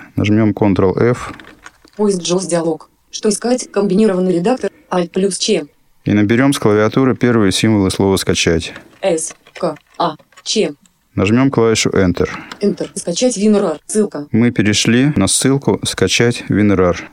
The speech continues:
Speaker 1: Нажмем клавишу Enter.
Speaker 2: Enter. Скачать винрар, посещенная ссылка. Документ. Два заголовков и семь ссылок. винрар Development Support до загрузки. Посещенная ссылка, графика, логу. Поиск, редактор, ввести поисковый запрос, выбрать язык, выбрать язык, комбинированный список, русский.
Speaker 1: Открылась еще одна страница.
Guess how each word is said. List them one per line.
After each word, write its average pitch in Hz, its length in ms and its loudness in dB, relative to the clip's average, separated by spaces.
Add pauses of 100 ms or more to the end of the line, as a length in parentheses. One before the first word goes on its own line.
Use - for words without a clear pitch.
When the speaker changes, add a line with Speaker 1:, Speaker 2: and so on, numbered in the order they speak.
Speaker 1:
Нажмем 117 340 2
клавишу 110 380 2
Enter. 90 400 0 (340)
Speaker 2:
Enter. 202 280 -2 (280)
Скачать 220 420 -2
винрар, 214 360 2
посещенная 214 480 0
ссылка. 208 420 -2 (240)
Документ. 180 520 -2 (260)
Два 190 240 0
заголовков 165 500 -2
и 208 60 -4
семь 185 180 0
ссылок. 175 420 -2 (540)
винрар 196 400 2
Development 202 380 2
Support 196 560 -2
до 196 80 -2
загрузки. 202 640 -2
Посещенная 214 480 2
ссылка, 214 300 0
графика, 214 360 0
логу. 185 460 2
Поиск, 262 280 0
редактор, 214 400 0
ввести 190 320 -4
поисковый 190 420 0
запрос, 202 400 0
выбрать 214 300 2
язык, 202 260 2
выбрать 214 300 0
язык, 202 320 -2
комбинированный 170 560 0
список, 240 380 -4
русский. - 460 -4
Speaker 1:
Открылась 139 600 0
еще 120 380 2
одна 98 240 2
страница. 101 720 0